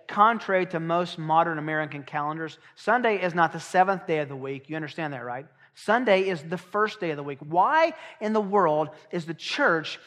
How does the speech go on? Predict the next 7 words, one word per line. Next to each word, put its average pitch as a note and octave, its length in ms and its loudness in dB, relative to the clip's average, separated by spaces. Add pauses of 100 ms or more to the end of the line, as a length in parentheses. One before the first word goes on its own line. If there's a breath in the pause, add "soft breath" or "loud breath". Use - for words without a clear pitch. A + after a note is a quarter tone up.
(160 loud breath)
largely C4 760 6
and G#3+ 160 2
predominantly G3 680 4
made F#3+ 260 2
up G#3 240 8
of F3 280 6
Jews D#3+ 600 0